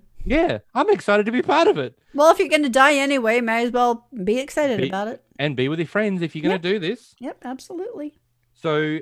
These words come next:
Speaker 1: um, so the Mar-, uh, Stay Puft Marshmallow Man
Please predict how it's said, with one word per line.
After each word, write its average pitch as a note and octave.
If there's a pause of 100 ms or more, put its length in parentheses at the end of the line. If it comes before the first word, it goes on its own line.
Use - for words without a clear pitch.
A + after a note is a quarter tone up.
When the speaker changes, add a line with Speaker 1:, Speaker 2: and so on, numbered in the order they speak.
Speaker 1:
um, D3 (640)
so C3+
the B2+
Mar-, D#3
uh, B2+
Stay -
Puft D3+
Marshmallow C#3
Man B2